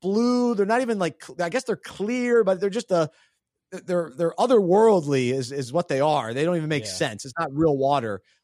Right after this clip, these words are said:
Speaker 1: uh, but it's beautiful. I want all of that.
Speaker 2: <laughs>
Speaker 1: So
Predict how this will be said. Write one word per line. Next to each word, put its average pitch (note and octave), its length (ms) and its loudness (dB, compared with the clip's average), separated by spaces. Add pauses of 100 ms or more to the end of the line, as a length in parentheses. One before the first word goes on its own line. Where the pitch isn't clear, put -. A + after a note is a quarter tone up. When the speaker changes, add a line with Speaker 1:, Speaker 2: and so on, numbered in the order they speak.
(140)
Speaker 1:
uh, C3+ 220 -2
but C#3+ 140 -2
it's C3+ 80 -6
beautiful. - 580 -4
I D#3 100 2
want G3+ 220 2
all D#3+ 220 0
of C3 100 -6
that. G2 240 -6
Speaker 2:
<laughs> - 40 -20 (260)
Speaker 1:
So A#2+ 260 -4